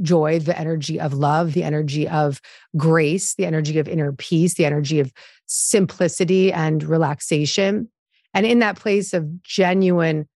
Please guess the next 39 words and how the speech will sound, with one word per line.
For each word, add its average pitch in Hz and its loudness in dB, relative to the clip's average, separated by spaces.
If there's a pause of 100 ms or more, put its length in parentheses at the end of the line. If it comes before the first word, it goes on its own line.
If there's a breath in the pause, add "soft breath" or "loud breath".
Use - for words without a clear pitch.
(260)
grace, 156 -2
we 170 0
have 160 -2
the 165 -4
power 151 -2
to 147 -12
start 139 -6
to 135 -2 (640 soft breath)
be 302 4
the 175 2
conductor 147 -4
of 156 -6
the 147 -4
world 160 -4
that 151 0
we - -4
see - -6 (600)
and 156 2
co-create 170 0
our 143 -4
reality 139 -6 (480)
rather 208 2
than 185 2
be 175 2
the 147 -2
victim 180 0
of 151 0
the 143 -2
world 135 -2
we 135 -6
see 139 -6
because 131 -4
we're 147 2
not 143 0
caring 131 0
for 147 -8
our 131 0
energetic 135 -2
state. - -4